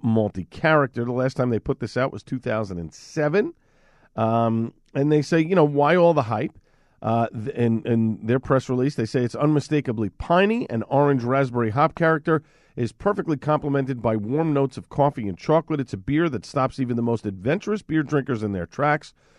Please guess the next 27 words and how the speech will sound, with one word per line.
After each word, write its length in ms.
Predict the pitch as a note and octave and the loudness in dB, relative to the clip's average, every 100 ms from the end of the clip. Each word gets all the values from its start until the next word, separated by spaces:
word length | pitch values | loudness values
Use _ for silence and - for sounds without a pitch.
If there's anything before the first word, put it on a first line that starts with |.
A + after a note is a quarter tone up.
| _ - | _ 0
with 160 | B2+ | 2
its 200 | C3+ A#2+ | 2 0
unique 340 | C3 A#2 D3 - | 2 2 2 0
style 340 | - C#3 C#3 | 0 2 4
and 80 | B2+ | 4
memorable 380 | A#2 A2+ G2+ F#2+ | 2 2 -2 -6
flavor. 360 | - C#3+ C#3 | -2 0 2
On 120 | C3+ A#2 | 2 2
the 80 | |
nose, 320 | G#2+ C#3+ D3 C3+ | 4 6 6 2
aromas 340 | A#2+ B2+ G#2+ | 0 0 -2
of 160 | G2 - | -6 -4
coffee, 380 | C3+ E3 E3+ | 2 2 2
black 320 | D#3+ C3 C#3 - | -4 0 -2 -2
currant, 320 | C3 B2+ A#2+ | 0 0 0
and 100 | G2+ | -4
chocolate 420 | - D#3 D#3 C#3+ | 0 0 0 -6
from 140 | A2+ | -4
the 60 | G#2 | -2
malt, 320 | A2+ D3+ D#3 _ _ _ _ | 2 2 0 _ _ _ _
layered 240 | A#2+ B2 A2 | 0 2 0
with 160 | G#2 | -4
pine, 320 | - D3 D#3+ | -2 2 2
citrus, 380 | D3+ D3+ C3+ B2+ | 0 -4 -4 -6
and 100 | A#2 | -8
tropical 440 | - A#2 - - D2+ | -2 -2 -2 -8 -10
fruit." 360 | - E3 A#3+ | 0 2 0